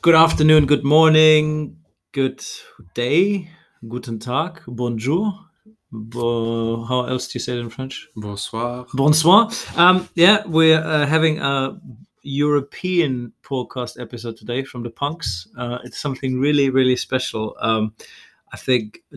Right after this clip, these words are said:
Speaker 1: I would truly say this is one of our, well, it's ac-, actually our second one.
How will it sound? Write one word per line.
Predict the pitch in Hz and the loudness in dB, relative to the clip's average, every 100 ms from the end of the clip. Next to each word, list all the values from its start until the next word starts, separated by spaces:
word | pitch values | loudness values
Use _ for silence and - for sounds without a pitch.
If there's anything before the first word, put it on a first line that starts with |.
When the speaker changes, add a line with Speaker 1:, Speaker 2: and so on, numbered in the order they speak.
| 110 | -8
Speaker 1:
I | 117 | -4
would | 123 120 | -2 -4
truly | - 139 | -2 0
say | 131 131 120 | 2 0 -2
this | 113 113 | -2 -4
is | 113 - | -4 -4
one | 117 | -4
of | 113 | -4
our, | 113 110 107 107 - _ _ _ - | -2 -2 -2 -4 -10 _ _ _ -6
well, | 110 98 - _ _ _ | -4 -4 -8 _ _ _
it's | - | -6
ac-, | 151 151 - | -6 -4 0
actually | 190 - 180 | 0 4 4
our | 131 | 4
second | 123 - 131 - 107 | 2 0 -2 -2 -2
one. | 104 101 104 | -2 -4 -6